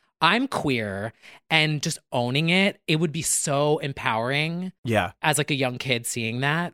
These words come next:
Speaker 2: Oh, absolutely.
Speaker 1: 'Cause I
Speaker 2: I
Speaker 1: remember,
Speaker 2: just
Speaker 1: like, back in the day, I saw RuPaul on T V, and I remember think-, and RuPaul wasn't really as, like,
Speaker 2: No.
Speaker 1: you know, scandalous then. But just the act of being in drag on T V, I was like, "Wow,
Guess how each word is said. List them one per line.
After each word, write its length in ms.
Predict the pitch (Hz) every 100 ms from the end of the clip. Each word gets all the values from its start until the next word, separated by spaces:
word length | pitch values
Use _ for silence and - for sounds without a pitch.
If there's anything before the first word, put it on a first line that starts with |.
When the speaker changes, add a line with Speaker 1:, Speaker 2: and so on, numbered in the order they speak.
| _
Speaker 2:
Oh, 180 | 135 107
absolutely. 760 | 101 107 - 98 - - 95 117
Speaker 1:
'Cause 120 | 185 226
I 60 |
Speaker 2:
I 20 |
Speaker 1:
remember, 300 | 254 269 226
Speaker 2:
just 100 | 208
Speaker 1:
like, 140 | 180 -
back 160 | 156
in 80 | 175
the 40 | 160
day, 120 | 143
I 60 |
saw 180 | 127 151
RuPaul 360 | 127 123 139 147
on 160 | 139 120
T 180 | 135 110
V, 160 | 113
and 100 | 110
I 40 | 131
remember 260 | 139 135
think-, 240 | - 120 -
and 220 | 160 151
RuPaul 340 | 208 - 202
wasn't 320 | 160 147 151 127
really 360 | 127 127 123 113
as, 280 | 113 101
like, 340 | 220 208 196 - _ -
Speaker 2:
No. 160 | 180 131
Speaker 1:
you 40 |
know, 440 | 117 104 98 87 -
scandalous 600 | - - 202 214 143 -
then. 440 | 123 110 98 98 - _ -
But 200 | 170 156
just 260 | 175 190
the 120 | 202 147
act 280 | 139 -
of 140 | 151 -
being 240 | 139 147
in 140 | 139 123
drag 680 | 117 120 120 127 139 170 170 -
on 240 | 143 139 143
T 200 | 160 131
V, 400 | 113 117 139 151
I 140 | - 143
was 120 | 139
like, 140 | 135 101
"Wow, 680 | 123 151 139 113 110 127